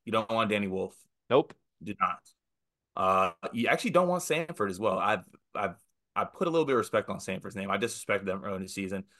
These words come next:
Speaker 1: So it comes down to two, and I think you want Akron.
Speaker 2: There's not a ton that I love with Akron. Um, they really struggled against all the good teams they played in the non-conference.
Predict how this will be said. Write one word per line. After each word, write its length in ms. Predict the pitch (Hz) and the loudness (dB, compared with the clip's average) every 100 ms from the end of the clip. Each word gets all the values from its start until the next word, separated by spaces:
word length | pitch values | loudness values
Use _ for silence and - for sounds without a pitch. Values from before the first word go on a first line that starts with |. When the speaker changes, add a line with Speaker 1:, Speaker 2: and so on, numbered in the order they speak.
| _ _ _ _ | _ _ _ _
Speaker 1:
So 260 | - 113 | 0 2
it 60 | 107 | 4
comes 200 | 131 131 | 2 2
down 220 | 127 123 | 4 2
to 100 | 107 | 0
two, 380 | - - 135 143 | -4 2 4 4
and 120 | 110 | 2
I 60 | 113 | 0
think 180 | 190 185 | -2 -2
you 60 | |
want 180 | 185 - | -2 0
Akron. 380 | 110 170 - - _ _ _ _ _ _ _ _ _ _ _ _ _ _ _ _ _ _ - | -2 -4 -10 -16 _ _ _ _ _ _ _ _ _ _ _ _ _ _ _ _ _ _ 2
Speaker 2:
There's 180 | 139 | 4
not 220 | 160 175 196 | 6 8 8
a 60 | |
ton 300 | 196 180 165 | 6 4 4
that 120 | 160 | 6
I 80 | 143 | 8
love 260 | 131 127 120 | 8 8 8
with 160 | 120 | 4
Akron. 460 | 110 104 - 104 104 _ _ | 0 -2 -4 -10 -12 _ _
Um, 600 | 113 110 107 101 98 104 - _ _ _ _ _ - | 6 8 8 6 0 -14 -20 _ _ _ _ _ -12
they 640 | 113 135 151 170 165 160 | 2 8 8 10 8 6
really 300 | 147 156 151 | 6 4 2
struggled 520 | - - 143 135 135 | -2 4 4 4 2
against 260 | 127 127 117 | 0 0 4
all 140 | 120 | 6
the 80 | 120 | 6
good 180 | 120 113 | 0 0
teams 280 | 120 117 | -4 -2
they 100 | - | 2
played 240 | 110 113 113 | 4 4 4
in 80 | 110 | 2
the 80 | |
non-conference. 760 | 104 104 104 101 101 98 98 - | -2 -2 -2 -4 -6 -6 -10 -14